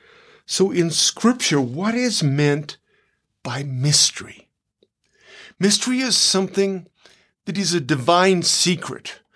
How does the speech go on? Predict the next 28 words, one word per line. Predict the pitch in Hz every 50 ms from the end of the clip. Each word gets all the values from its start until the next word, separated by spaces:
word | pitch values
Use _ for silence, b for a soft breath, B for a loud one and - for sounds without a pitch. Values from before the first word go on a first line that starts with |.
| b b b
that | - 156 151
is | 170 160 120
revealed | 123 147 156 147 123 120 123 127 175 180 208 220 226 226 - 170 165
by | 196 185 190
God | 151 143 160 151 147 143 147 143 -
in | - 170 151
His | 139 139 127 -
perfect | - _ - - 208 220 214 214 185 - -
time | - 131 120 117 117 120 120 120 b b b b b b
for | _ - 135 135
our | - - 143 135 151 156
understanding. | 151 147 143 127 135 127 - - - - 135 131 123 117 104 101 101 101 _ _ _ _ _ _ _ _ _ B B B B B B B B B
But | - 190 202 -
we | - 190 202 208
can | 202 - 175 180 180 175 180 180
never | 190 208 220 233 220 196 233 233 233 226
fully | 220 - - - - - 254 262 247 240 220 190
understand. | 170 156 147 135 135 120 - - - 135 - - - - _ - _ _ _ _ _ _ _ _ _ B B B B B B B -
It | 185 185 180 - 180
leads | 180 165 185 202 214 226 226 - - - - b b b b _
to | - - 165
the | 135 143 147
depths | 135 127 127 123 127 180 180 185 190 190 - - - - - - - - _ _ _ -
of | 165 151 135
God, | 170 151 147 147 147 - - - - b b b b b b
what | 156 170 170 - _
Paul | - 175 180 190 190 185
called | - 151 175 175 180 170